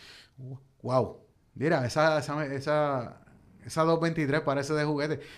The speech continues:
Tiene el, el cabo y el puño es de color de rosa.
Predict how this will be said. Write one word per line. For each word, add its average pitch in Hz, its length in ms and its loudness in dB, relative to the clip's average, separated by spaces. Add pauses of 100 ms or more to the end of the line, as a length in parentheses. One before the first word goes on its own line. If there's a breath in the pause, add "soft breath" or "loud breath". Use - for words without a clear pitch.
(120)
Tiene 202 420 6
el, 170 360 2
el 170 240 0
cabo 214 320 6
y 220 40 6
el 208 160 4
puño 208 320 2
es 202 80 2
de 202 120 4
color 180 240 2
de 190 100 2
rosa. 170 460 -8